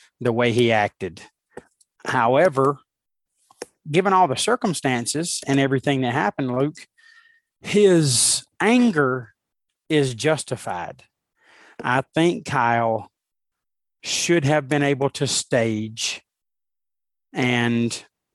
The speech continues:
race the dial in that he staged to. And I think it would have worked out well for him because his opponent was having a lot of trouble getting down the racetrack, uh, not getting down it, having trouble with his car,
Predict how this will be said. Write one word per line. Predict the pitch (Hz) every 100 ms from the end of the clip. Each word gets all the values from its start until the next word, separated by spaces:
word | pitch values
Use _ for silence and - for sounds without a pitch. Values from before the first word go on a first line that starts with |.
| -
race | 127 127 127 -
the | - 131
dial | 117 120 120 120
in | 120 117
that | 117
he | 113 117
staged | - 110 101 98 -
to. | - 90 107 _ _ _ _ _ _ _ _ _ _ _ -
And | 170
I | 196
think | 202 196
it | 165
would | 156
have |
worked | 151 160 -
out | 127 123
well | 123
for | 113 113
him | -
because | 117 107
his | 104
opponent | - 120 107
was | 104
having | 104 95
a | 98
lot | 95
of | 95
trouble | 98 90
getting | 92 92
down | 95 90
the |
racetrack, | 92 87 - 92 87 - -
uh, | 90 101
not | 110 110 - 127
getting | 127 120 110
down | 110 104 98
it, | -
having | 131 117 110
trouble | - 113 107
with | 107 101
his | 92
car, | - 113 104 98